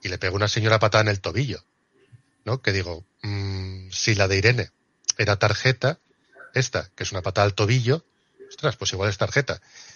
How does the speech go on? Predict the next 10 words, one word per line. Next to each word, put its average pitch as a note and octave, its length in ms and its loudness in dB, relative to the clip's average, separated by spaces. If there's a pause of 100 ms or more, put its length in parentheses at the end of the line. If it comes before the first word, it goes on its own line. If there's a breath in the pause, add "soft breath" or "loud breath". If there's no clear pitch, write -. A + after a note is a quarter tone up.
(360 loud breath)
Eh, A2+ 680 8
¿qué A#2+ 80 4
pasa? C#3 320 0 (520)
Que G#2 100 0
luego G#2+ 260 2
cuando F#2+ 200 -4
le F2+ 80 -4
sacan G#2+ 280 0
la A2+ 100 4
tarjeta G#2+ 480 0